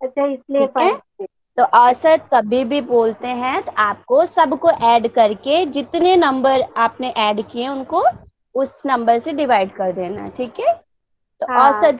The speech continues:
Speaker 2: का आपका कहीं नहीं जाएगा। देखो एमडीवाई का आ गया five years की बात कही गई है।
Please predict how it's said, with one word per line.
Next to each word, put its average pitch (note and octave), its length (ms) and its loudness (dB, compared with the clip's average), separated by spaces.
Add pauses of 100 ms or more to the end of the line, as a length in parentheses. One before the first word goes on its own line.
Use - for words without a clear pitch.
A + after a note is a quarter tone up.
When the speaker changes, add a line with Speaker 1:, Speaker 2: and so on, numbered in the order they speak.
Speaker 2:
का D#4+ 100 4
आपका E4 460 2
कहीं D4+ 320 0
नहीं C4+ 160 -4
जाएगा। F#3+ 380 0
देखो A#3+ 240 0
एमडीवाई C#4+ 520 2
का C#4+ 120 2
आ B3+ 140 6
गया C4+ 240 2
five D#4 420 2
years D4 320 2
की D4 100 -8
बात B3 320 0
कही A#3 180 -2
गई G#3 200 -4
है। G3 400 -8